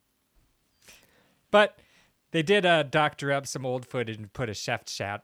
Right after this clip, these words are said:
set, chef chat, chef hat on him that also looks like the end of those little things on the turkey leg. They just did it all with Photoshop. Deep faked, they did. <laughs> They deep faked him.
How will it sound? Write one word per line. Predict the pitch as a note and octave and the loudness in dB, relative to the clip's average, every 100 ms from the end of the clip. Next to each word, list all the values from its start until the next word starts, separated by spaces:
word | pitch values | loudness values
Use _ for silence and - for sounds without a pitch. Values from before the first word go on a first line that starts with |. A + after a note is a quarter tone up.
| _ - | _ -14
set, | - C#3 - _ | -8 -8 -8 _
chef | - A#2 B2 | -12 -10 -10
chat, | - C#3+ F#3 | -10 -8 -8
chef | - - D#3+ - - _ _ | -12 -6 -6 -6 -20 _ _
hat | - F#3 - - _ _ _ _ _ _ - | -2 -2 -4 -16 _ _ _ _ _ _ -6
on | C3 D3+ | -2 -2
him | A#2 G#2 G#2+ - | -4 -8 -10 -10
that | D3 B2+ - - | -6 -6 -6 -4
also | D#3 - B2+ | -2 -2 -6
looks | A#2 A2+ - | -6 -8 -6
like | G#2+ - | -6 -6
the | A#2 G#2+ G#2+ - | -10 -10 -10 -8
end | B2 A#2 | -8 -8
of | G#2 | -10
those | A2 G#2 A2 | -10 -10 -10
little | G#2+ G#2 | -12 -12
things | A#2+ G#2 | -14 -12
on | A2 | -12
the | G#2 | -14
turkey | - A2 - | -14 -16 -14
leg. | G#2 G#2+ B2 _ _ _ _ - - _ - - - _ _ _ _ | -10 -10 -10 _ _ _ _ -20 -20 _ -16 -16 -18 _ _ _ _
They | G#3+ | -4
just | F3+ C#3 | -4 -2
did | B2 | -4
it | A2 | -2
all | A2 G#2+ | -4 -4
with | G#2 | -8
Photoshop. | - A2 A2 - A#2 A#2 - | -8 -8 -10 -10 -12 -12 -6
Deep | C#4+ A3 | -6 -6
faked, | - A#3+ - - C3 - | 0 0 0 -14 -20 -12
they | A#2 A2+ | -12 -8
did. | A2+ A2+ - | -10 -10 -14
<laughs> | _ - - _ _ _ _ _ _ - - | _ -20 -20 _ _ _ _ _ _ -20 -12
They | D#3 | -12
deep | C3 C4 C4 | -4 -6 -6
faked | - F#3+ F#3 - | -4 -2 -2 -6
him. | C3+ | -12